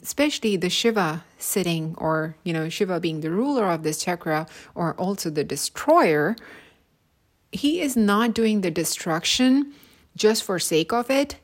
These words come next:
Instead, it's the destruction of all beliefs so that the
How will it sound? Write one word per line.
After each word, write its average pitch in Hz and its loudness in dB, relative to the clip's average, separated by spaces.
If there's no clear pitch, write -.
Instead, 220 0
it's - -6
the 208 0
destruction 214 -2
of 180 -4
all 254 0
beliefs 185 2
so 240 0
that 175 -2
the 165 0